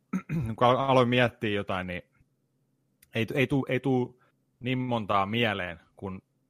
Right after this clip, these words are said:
varmasti niitä on ollut. Aivot meni solmuun, tuli sellainen, niinku se, oli sellainen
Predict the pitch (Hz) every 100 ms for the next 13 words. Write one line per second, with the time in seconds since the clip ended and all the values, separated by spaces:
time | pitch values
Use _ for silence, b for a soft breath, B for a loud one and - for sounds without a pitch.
0 | _ 113 110 110 107 - 98 95 95 -
1 | 101 - 151 131 104 101 - _ _ _
2 | _ _ _ _ _ _ _ _ _ _
3 | _ _ _ _ _ _ _ _ _ -
4 | 123 113 - 113 110 98 120 113 101 101
5 | 98 107 104 104 104 104 98 - _ -
6 | B B - 113 104 110 - b b b
7 | b b _ _ - 117 123 127 127